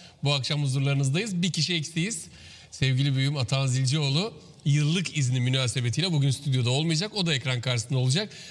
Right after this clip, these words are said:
Dolayısıyla hepinizin katkılarını beklediğimiz yayınımızı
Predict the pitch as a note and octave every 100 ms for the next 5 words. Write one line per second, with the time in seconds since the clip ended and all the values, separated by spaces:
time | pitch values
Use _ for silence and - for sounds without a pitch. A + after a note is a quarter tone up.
0 | - - F3+ G3+ E3+ E3 F3 G3+ G3 F#3
1 | C#3 C#3+ D#3 C#3 C#3+ C3+ C3+ F3 E3+ C#3
2 | C3 B2 D3+ G#3+ G3 E3+ F3 B3+